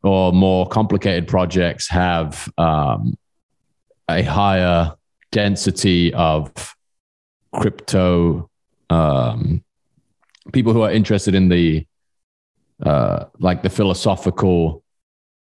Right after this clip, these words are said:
components of crypto versus number go up, you know,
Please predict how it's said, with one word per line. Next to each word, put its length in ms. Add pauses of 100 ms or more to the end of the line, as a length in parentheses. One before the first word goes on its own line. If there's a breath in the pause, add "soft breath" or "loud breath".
components 580
of 140
crypto 560
versus 840
number 280
go 220
up, 360 (340)
you 120
know, 300